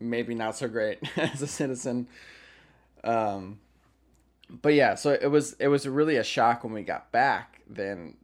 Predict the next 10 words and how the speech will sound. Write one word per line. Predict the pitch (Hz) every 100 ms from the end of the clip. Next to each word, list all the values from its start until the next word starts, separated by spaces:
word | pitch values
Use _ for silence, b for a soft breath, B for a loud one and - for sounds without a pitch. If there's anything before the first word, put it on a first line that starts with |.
| _
and, | - 104 98
like, | 98
flew | - 117 107
into | 101
Newark, | 92 101 107 82 - - _ B B B B B -
and | 104 101 98 95
the | 98
Newark | 107 107 101
airport | 107 110 117 98 90 _ _ _ _
seemed | - 143 123 110